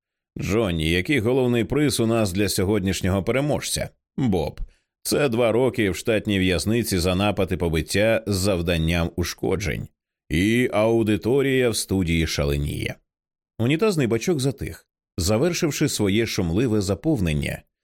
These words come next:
Він потягнувся до важеля, щоби змити плоди похмілля, частину другу, а потім зупинився, зазираючи до чорної діри у своїй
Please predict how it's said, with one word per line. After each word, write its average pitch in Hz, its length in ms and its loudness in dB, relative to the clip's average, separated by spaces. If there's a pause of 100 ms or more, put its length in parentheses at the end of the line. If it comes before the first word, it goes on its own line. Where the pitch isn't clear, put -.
(240)
Він 185 200 2
потягнувся 135 600 0
до 117 140 0
важеля, 101 460 0
щоби 95 340 0
змити 113 420 0
плоди 92 380 0
похмілля, 87 760 0 (320)
частину 120 500 0
другу, 95 360 -2
а 90 160 2
потім 170 400 0
зупинився, 87 760 0 (300)
зазираючи 110 680 2
до 90 100 0
чорної 87 440 0
діри 82 260 0
у 127 140 0
своїй 98 560 0